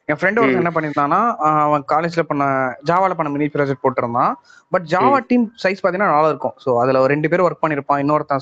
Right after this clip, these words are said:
Speaker 1: சும்மாவே இருந்திருப்பான். அந்த சும்மாவே இருக்கிறவன் தான்
Speaker 2: ம்.
Speaker 1: அந்த ஃப்ரெண்டு. So, அவன்
Speaker 2: ம்.
Speaker 1: போட்டுட்டான். But இன்டர்வியூ அப்ப அவன் அந்த ஜ-, ப்ராஜெக்ட் பத்தி கேக்குறப்ப so, ஒண்ணுமே தெரியல. அதனால
Speaker 2: ம்.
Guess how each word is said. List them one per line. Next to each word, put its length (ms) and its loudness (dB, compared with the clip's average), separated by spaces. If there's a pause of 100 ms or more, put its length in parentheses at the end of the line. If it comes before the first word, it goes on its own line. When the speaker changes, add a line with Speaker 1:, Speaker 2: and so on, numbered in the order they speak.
Speaker 1:
சும்மாவே 200 2
இருந்திருப்பான். 320 -2
அந்த 220 0
சும்மாவே 380 0
இருக்கிறவன் 320 0
தான் 120 0
Speaker 2:
ம். 20 -2
Speaker 1:
அந்த 140 -4
ஃப்ரெண்டு. 280 -8 (360)
So, 240 2
அவன் 300 2
Speaker 2:
ம். 140 2
Speaker 1:
போட்டுட்டான். 420 2 (100)
But 120 -2
இன்டர்வியூ 460 0
அப்ப 260 0
அவன் 180 2
அந்த 160 0
ஜ-, 260 -4
ப்ராஜெக்ட் 240 0
பத்தி 180 -6
கேக்குறப்ப 340 -4
so, 200 -6
ஒண்ணுமே 240 0
தெரியல. 360 0 (320)
அதனால 600 0 (140)
Speaker 2:
ம். 100 -10